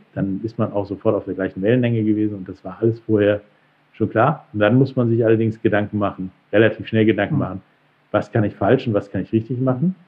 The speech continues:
Speaker 1: Oder man lässt sich ein paar Wochen, Monate Zeit, kriegt dann aber in diesen Wochen und Monaten natürlich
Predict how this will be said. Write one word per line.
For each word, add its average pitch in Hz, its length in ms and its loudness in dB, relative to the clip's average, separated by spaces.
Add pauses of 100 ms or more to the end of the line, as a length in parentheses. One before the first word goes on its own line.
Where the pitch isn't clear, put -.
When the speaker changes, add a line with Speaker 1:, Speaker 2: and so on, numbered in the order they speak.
(720)
Speaker 1:
Oder 123 220 6
man 110 240 2
lässt 110 280 2
sich - 140 -18
ein 113 80 0
paar 98 220 0
Wochen, 101 260 0
Monate 101 460 -4
Zeit, 107 420 0 (720)
kriegt 123 180 -2
dann 139 100 2
aber 131 200 4
in 123 80 2
diesen 113 240 0
Wochen 120 220 0
und 110 100 -2
Monaten 113 360 -2
natürlich 107 400 0